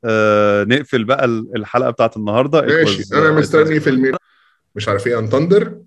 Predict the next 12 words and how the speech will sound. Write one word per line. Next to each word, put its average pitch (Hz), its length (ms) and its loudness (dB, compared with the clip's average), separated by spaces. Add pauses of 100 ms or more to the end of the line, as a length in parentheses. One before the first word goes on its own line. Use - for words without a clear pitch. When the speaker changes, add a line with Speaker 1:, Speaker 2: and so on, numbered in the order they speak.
(260)
Speaker 2:
حال، 165 480 -2
واسمه 110 1600 -2
إيه 117 40 0
التاني؟ 101 440 -6
كان، 92 420 -12 (640)
مش 107 100 -16
فاكر. - 340 -10 (380)
بس، - 80 -2
آه، 135 180 4
هو 143 300 6
ثور. 107 400 0 (420)
Speaker 1:
أوكي، 107 340 0